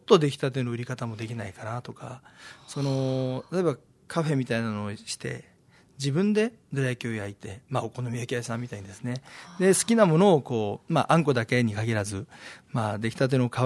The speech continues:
にあの、バターつけて食べて。で、先ほどのあの、ノースプレインファームというソフトクリームの提供していただいている牧場のね、発酵バターっていうのがあるんですけど、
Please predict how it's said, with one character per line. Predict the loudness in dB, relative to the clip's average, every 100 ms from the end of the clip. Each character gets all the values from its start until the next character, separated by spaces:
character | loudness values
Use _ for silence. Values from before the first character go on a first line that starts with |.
| 6
に | 4
あ | 0
の、 | -2
バ | -2 0
タ | -2
ー |
つ | -4
け | -6
て | -8 -12 _ _ -10
食 | -10
べ | -10
て。 | -16 -20 _ _ -6
で、 | -2
先 | 0 4
ほ | 4
ど | 6
の | 6
あ |
の、 | 6
ノ | 4 2
ー |
ス | 2
プ | -2 0
レ |
イ | 0
ン |
フ | 0
ァ | -2
ー |
ム | -2
と | -4
い | -4 -4
う | -8 -18 -20 -18
ソ | -12
フ | -8
ト | -6
ク | -2
リ | 0
ー | 0
ム | 0
の | -4 -6
提 | -8 -8
供 | -6
し | -6
て | -6
い |
た | -4
だ | -6 -6
い |
て | -6
い | -6
る | -6 -8 -12 -20 -20 -20 -8
牧 | -6 -4
場 | -4 -2
の | -2
ね、 | -6 -10 -20 -20 -20 -20
発 | -10 -8 2
酵 | 4
バ | 4
タ | 2 0
ー |
っ |
て | -4
い |
う |
の | -6
が |
あ | -6
る | -8
ん |
で | -10
す | -12
け | -10
ど、 | -10